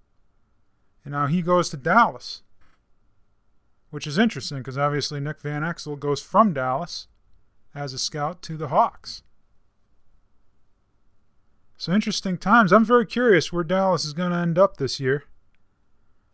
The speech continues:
Could be anywhere from one to eight. And I know one might be a little bit of a stretch. But I don't think the Lakers are gonna go after it. I mean,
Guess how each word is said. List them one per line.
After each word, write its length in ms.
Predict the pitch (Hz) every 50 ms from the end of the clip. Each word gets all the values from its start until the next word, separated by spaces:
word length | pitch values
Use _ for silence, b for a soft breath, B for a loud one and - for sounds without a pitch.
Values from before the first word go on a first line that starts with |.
| _ _ -
Could 180 | - 170 165
be 100 | 151 180
anywhere 460 | 175 185 190 190 180 180 185 190 190
from 320 | 180 - - 156 151 151 147
one 320 | 165 180 196 202 202 196
to 240 | - - 170 160 - - 196
eight. 300 | 185 185 170 127 - - - - - - - - - - - _ _ _ - _ _ _ _ _ - _ - - _ -
And 100 | 151 160
I 80 | 175 190
know 140 | 220 240
one 320 | 226 202 208 233 240 202 175
might 200 | 160 151 131 -
be 80 | 160
a 60 | 151 143
little 200 | 143 143 143 131
bit 200 | 127 139 135 131
of 80 | 120
a 40 | 117
stretch. 600 | - - - 147 135 131 - - - - - - - - - _ _ _ _ - _ _ _ _ _ _ _ _ _ _
But 80 | - 143
I 20 |
don't 180 | 180 208 202 -
think 160 | 214 214 208
the 100 | - 190
Lakers 400 | 160 175 233 247 - 175 139 123
are 80 | 127 127
gonna 220 | 127 131 131 127
go 140 | 120 127 123
after 340 | 123 123 127 - - - 147
it. 140 | 180 208 - - _ - - - - _ _ _ _ _ _ _ _ _ _ _ _ _ _ _ _ _ _ _ _ _ _ _ _ _ _ _ _
I 60 | 139
mean, 340 | 139 143 147 147 143 131